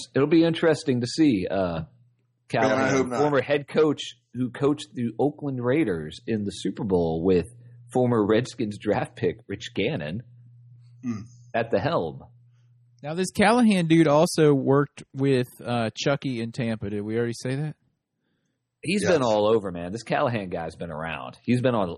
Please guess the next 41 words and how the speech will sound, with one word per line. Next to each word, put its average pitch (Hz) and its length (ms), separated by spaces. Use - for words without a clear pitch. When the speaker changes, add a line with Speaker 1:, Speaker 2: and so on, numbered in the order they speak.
Speaker 1:
He's 123 220
worked 123 300
with 104 120
a 101 40
lot 95 500
of 82 80
teams. 65 500
So. 69 440
Speaker 3:
And 131 100
Speaker 2:
So 147 100
Speaker 3:
he 156 60
also 156 320
Speaker 2:
Chucky 135 120
Speaker 3:
worked 123 220
with, 110 280
um, 101 400
what's 120 200
his - 160
face, 90 360
Bruce 107 340
Allen 101 280
there. 127 320
And 117 140
speaking 208 460
Speaker 1:
Yep. 202 140
Speaker 3:
of 196 80
Bruce 147 280
Allen, 127 360
Speaker 1:
Yep. - 280
Speaker 3:
Bruce 160 340
Allen, 160 340
if 135 120
you 135 80
didn't 120 220
hear, 123 380
is 117 220
either, 123 460
he 135 120
was 131 200
either 120 200
made 123 560